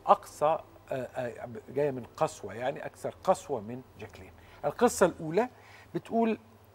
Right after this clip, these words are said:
"أنا عملت تركيبات من ثلاث شهور، لكن للأسف بعد مدة التركيبات بدأت تدخل، تدخل أكل وتفتح، آه، تفتح، وفي ريحة غريبة في الفم، أكيد ريحة مش جيدة. هل ده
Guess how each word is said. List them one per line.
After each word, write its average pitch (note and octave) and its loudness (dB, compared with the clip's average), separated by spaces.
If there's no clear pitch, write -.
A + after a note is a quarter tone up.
"أنا F3 4
عملت E3 8
تركيبات D3 4
من C#3+ -6
ثلاث C3 2
شهور، F#3 -4
لكن D#3+ -4
للأسف E3 0
بعد F3 12
مدة D3 0
التركيبات C#3 -2
بدأت C3+ 0
تدخل، C#3+ -4
تدخل C3 0
أكل F3+ 4
وتفتح، F3+ 8
آه، C#3 2
تفتح، - 6
وفي G3+ 2
ريحة F3 8
غريبة D3 2
في - -10
الفم، D3+ 4
أكيد F3 -4
ريحة C3+ -2
مش A#2+ -10
جيدة. D#3+ 2
هل E3 0
ده E3+ 2